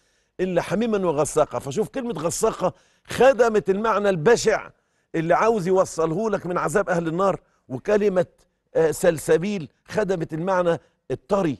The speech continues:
اللذيذ ال-، الجميل الطازج الحلو الذي تتوق إليه نفوس أهل الجنة، جعلني الله وإياكم منهم. عجبني قوي برضو إنه كلمة ضريع اللي جات في سورة الغاشية، "ليس لهم طعام إلا من ضريع"، بيتكلم عن أهل النار.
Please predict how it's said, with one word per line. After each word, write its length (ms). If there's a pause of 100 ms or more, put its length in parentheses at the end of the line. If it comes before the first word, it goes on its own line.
(100)
اللذيذ 800
ال-، 180 (240)
الجميل 540
الطازج 540
الحلو 460 (420)
الذي 400
تتوق 420
إليه 200
نفوس 360
أهل 180
الجنة، 340
جعلني 440
الله 260
وإياكم 640
منهم. 320 (840)
عجبني 540
قوي 220
برضو 500
إنه 240
كلمة 440 (680)
ضريع 540 (280)
اللي 160
جات 200
في 80
سورة 300
الغاشية، 600 (480)
"ليس 300
لهم 260
طعام 420
إلا 380
من 160
ضريع"، 360
بيتكلم 480
عن 120
أهل 200
النار. 380